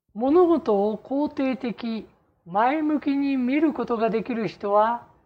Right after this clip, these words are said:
自らの手で幸せに至ることができる。そうでない人。つまり、物事をつい否定的に見たり、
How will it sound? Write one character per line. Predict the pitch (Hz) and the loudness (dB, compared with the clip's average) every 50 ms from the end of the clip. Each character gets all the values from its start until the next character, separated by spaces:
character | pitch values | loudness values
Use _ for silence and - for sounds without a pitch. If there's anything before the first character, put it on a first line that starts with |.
| _ _ _ _ _ _ _ _ _ _ | _ _ _ _ _ _ _ _ _ _
自 | 165 165 214 240 254 277 262 | -6 -4 -2 0 0 0 0
ら | - 240 226 220 233 226 | 2 2 2 2 2 0
の | 220 226 214 | 0 -2 -2
手 | - 226 226 | -2 -4 -4
で | 220 226 214 180 | 0 0 0 0
幸 | - - - 214 247 269 302 285 | -2 0 2 4 4 4 4 2
せ | - - 294 277 | -2 -4 -6 -4
に | 277 277 269 254 | -4 -4 -4 -4
至 | - - 277 | -4 -4 -2
る | 269 277 - | -2 -4 -4
こ | 247 226 | -6 -6
と | - 240 220 | -4 -4 0
が | 214 208 170 | 0 0 0
で | 214 214 | 0 -2
き | - 285 269 | 0 -2 -2
る。 | 233 185 - _ _ _ _ _ _ _ _ _ _ _ _ _ _ _ _ _ _ _ _ _ _ _ _ _ _ | -2 -4 -8 _ _ _ _ _ _ _ _ _ _ _ _ _ _ _ _ _ _ _ _ _ _ _ _ _ _
そ | - 302 339 359 | -6 0 4 4
う | 349 254 | 4 4
で | 247 220 | 4 0
な | 202 220 247 269 | 0 0 -2 0
い | 254 165 | -2 -2
人。 | - - - 127 - _ _ _ _ _ _ - - _ _ _ _ _ _ _ _ _ _ _ _ _ _ _ _ _ _ _ _ _ _ _ _ _ | -4 -8 -14 -16 -16 _ _ _ _ _ _ -20 -20 _ _ _ _ _ _ _ _ _ _ _ _ _ _ _ _ _ _ _ _ _ _ _ _ _
つ | - 285 | -12 -8
ま | 254 190 | -8 -6
り、 | 139 139 175 - _ _ _ _ _ _ _ _ _ _ _ _ _ _ _ _ _ _ _ - | -6 -8 -10 -14 _ _ _ _ _ _ _ _ _ _ _ _ _ _ _ _ _ _ _ -10
物 | 180 190 220 254 262 | -4 -2 2 2 2
事 | 240 240 185 - 220 214 | 2 2 2 2 4 4
を | 214 208 | 4 2
つ | 214 - - 277 269 | 0 -4 -6 -4 -2
い | 247 202 151 - - _ _ _ _ _ _ _ _ _ | -2 -2 -4 -8 -14 _ _ _ _ _ _ _ _ _
否 | _ _ - _ | _ _ -20 _
定 | - 233 247 277 294 | -8 -4 -2 -2 -2
的 | 294 - 269 - - 262 | -2 -4 -6 -6 -6 -6
に | 254 262 269 285 285 277 262 - _ _ _ - | -4 -2 -2 -2 -4 -6 -8 -12 _ _ _ -12
見 | 170 214 220 | -12 -10 -4
た | - 254 196 | -2 -2 -4
り、 | - | -4